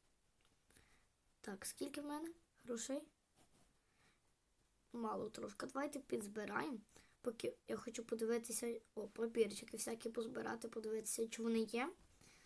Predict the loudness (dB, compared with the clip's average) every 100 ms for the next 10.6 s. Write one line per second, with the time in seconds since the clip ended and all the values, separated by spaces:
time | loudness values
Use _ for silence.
0 | -20 -20 -20 -16 -4 -2 -2 -4 -2 2
1 | 4 4 2 -6 -4 -6 -2 -2 -2 -4
2 | -6 _ _ _ _ _ _ _ -4 -2
3 | 0 -2 -4 -6 -4 -2 -2 -2 -4 -6
4 | -4 -2 0 0 2 0 -2 -18 _ 0
5 | 2 2 -2 -6 -6 -8 -16 _ _ _
6 | _ _ _ -2 -2 -2 -6 0 2 0
7 | 2 4 4 2 -8 _ -4 -4 0 0
8 | 0 -2 -2 -2 -6 _ _ _ _ _
9 | _ -20 -20 -20 -20 -8 -4 0 2 2
10 | 2 0 2 4 4 2